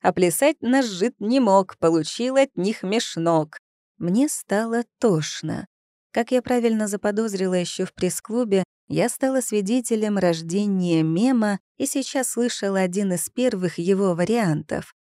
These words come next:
Несколько раз, высоко взмахнув ногами, танцовщица сорвала с себя шарф,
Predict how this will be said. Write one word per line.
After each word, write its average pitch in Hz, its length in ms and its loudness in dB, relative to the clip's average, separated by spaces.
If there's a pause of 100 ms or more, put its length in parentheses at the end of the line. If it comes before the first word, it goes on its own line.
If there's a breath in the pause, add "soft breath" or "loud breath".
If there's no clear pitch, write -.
(420)
Несколько 202 500 0
раз, 214 220 0
высоко 175 380 -2
взмахнув 165 500 -2
ногами, 170 520 0 (260)
танцовщица 165 640 -2
сорвала 170 460 0
с - 120 -4
себя 160 260 0
шарф, 226 420 -4